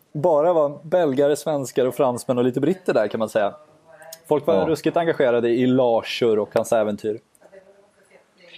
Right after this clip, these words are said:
Speaker 2: Ja, det är en, eh, <laughs> det, det, det är ju fantastiskt, eh, hur de gör. Jag menar, spelet är ju inte bländande på något sätt och även, eh, defensiven är svajig så här, men de lyckas ju liksom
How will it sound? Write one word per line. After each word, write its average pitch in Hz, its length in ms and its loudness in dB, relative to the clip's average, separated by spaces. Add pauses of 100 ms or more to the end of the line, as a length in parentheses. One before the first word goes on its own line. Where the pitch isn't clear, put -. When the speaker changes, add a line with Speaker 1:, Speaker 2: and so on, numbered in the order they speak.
(120)
Speaker 2:
Ja, 131 220 2
det 143 200 2
är 143 120 4
en, 139 140 0
eh, 135 680 2 (600)
<laughs> - 0 -
det, 123 460 0 (320)
det, - 280 0 (240)
det 135 280 4
är - 20 2
ju 117 100 2
fantastiskt, 175 880 -2
eh, 135 60 2 (420)
hur 160 100 2
de 160 140 2
gör. 156 280 2
Jag 113 200 2
menar, 143 300 2
spelet 139 600 0
är 151 40 2
ju 143 200 2
inte 143 180 0
bländande 127 480 2
på - 100 -2
något 120 220 0
sätt 143 360 0
och 117 240 2 (200)
även, 123 460 2
eh, 127 600 2
defensiven 131 720 2
är 170 60 2
svajig 110 500 0
så - 140 0
här, 98 100 2
men 123 120 0
de 147 160 2
lyckas 160 380 0
ju 151 80 2
liksom 135 440 0